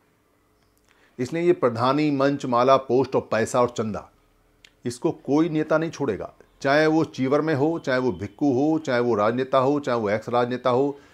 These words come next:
चाहे वो बुद्धिजीवी जीवी हो, चाहे वो अफसर हो, चाहे वो को-,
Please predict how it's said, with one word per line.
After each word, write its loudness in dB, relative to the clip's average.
चाहे -2
वो 2
बुद्धिजीवी -4
जीवी -4
हो, 0
चाहे -4
वो 0
अफसर -2
हो, -2
चाहे 0
वो 0
को-, -10